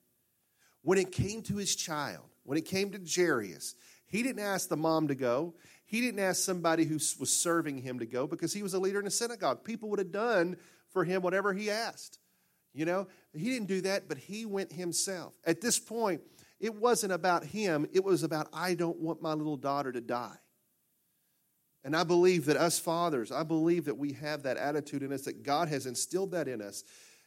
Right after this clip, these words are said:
Mark, and then let's continue, Mark five thirty-five through thirty-six there.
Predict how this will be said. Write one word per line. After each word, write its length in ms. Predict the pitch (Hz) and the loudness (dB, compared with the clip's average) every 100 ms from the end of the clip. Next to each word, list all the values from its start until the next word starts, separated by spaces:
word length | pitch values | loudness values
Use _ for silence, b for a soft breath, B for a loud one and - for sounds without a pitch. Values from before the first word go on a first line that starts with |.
| _ | _
Mark, 320 | 131 165 160 | 4 4 6
and 120 | 139 | 4
then 80 | 147 | 4
let's 120 | 160 | 4
continue, 440 | - 147 196 190 139 | 2 -2 0 0 2
Mark 260 | 139 139 | 2 0
five 320 | - 147 139 143 | 0 0 0 0
thirty-five 480 | 143 143 143 139 | -2 0 -2 0
through 100 | 139 | -2
thirty-six 540 | 135 131 131 - 165 - | -2 -4 -4 -6 -6 -2
there. 320 | 135 139 | 0 0